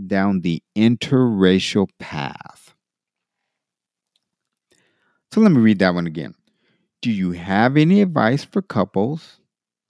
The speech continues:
who may be nervous about taking the first step down the interracial path?" Well, what I would say, Dave, first of all,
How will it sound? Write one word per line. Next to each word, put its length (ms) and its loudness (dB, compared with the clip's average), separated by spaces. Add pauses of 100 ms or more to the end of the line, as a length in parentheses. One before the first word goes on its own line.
(440)
who 180 0
may 300 2
be 200 -2
nervous 580 0
about 380 -8
taking 460 -8
the 80 -6
first 380 -4
step 340 -10 (120)
down 280 -4
the 220 -8
interracial 800 -6
path?" 560 -16 (1300)
Well, 200 -4 (280)
what 180 0
I 100 0
would 140 2
say, 220 -2
Dave, 440 -2 (160)
first 300 -8
of 80 -2
all, 240 4